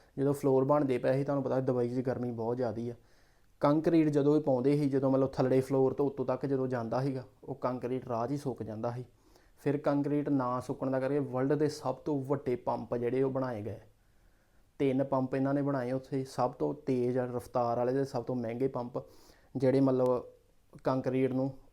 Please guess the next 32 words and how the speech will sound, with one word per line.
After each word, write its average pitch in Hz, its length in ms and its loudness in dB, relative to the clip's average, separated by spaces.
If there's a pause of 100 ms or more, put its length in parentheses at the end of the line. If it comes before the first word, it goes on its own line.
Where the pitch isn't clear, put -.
ਉੱਪਰ 127 220 -4
ਪਹੁੰਚਾਉਂਦੇ 120 400 -2
ਸੀਗੇ, 135 200 0
ਥੱਲਿਓਂ 127 380 -4
ਕੰਕਰੀਟ 123 440 -4
ਰਲਾ 120 360 0
ਕੇ 120 100 -2
ਪਾ 117 260 -2
ਦਿੰਦੇ 120 220 -4
ਸੀ 135 60 2
ਤੇ 135 100 -2
ਉਹ 127 180 -4 (300)
ਮਤਲਬ 117 320 -6 (340)
ਮਿੰਟਾਂ 127 380 -2
'ਚ 135 40 0
ਉਹ 139 80 0
ਸਾਰਾ 123 240 -2
ਕੰਕਰੀਟ 120 500 -6
ਉੱਤੇ 120 240 -8
ਜਿਹੜਾ 117 160 -4
ਫਲੋਰ 113 360 -4
'ਤੇ 120 100 -6
ਪਹੁੰਚ 113 240 -8
ਜਾਂਦਾ 123 260 -4
ਸੀ। 123 100 -6 (340)
ਇੱਦਾਂ 127 280 0
ਕਰਕੇ 120 220 0
ਉਹ 120 60 0
ਫਿਰ 123 120 -2
ਸਾਰਾ 120 300 0
ਕੰਮ 117 240 -6
ਚੱਲਿਆ। 113 320 -6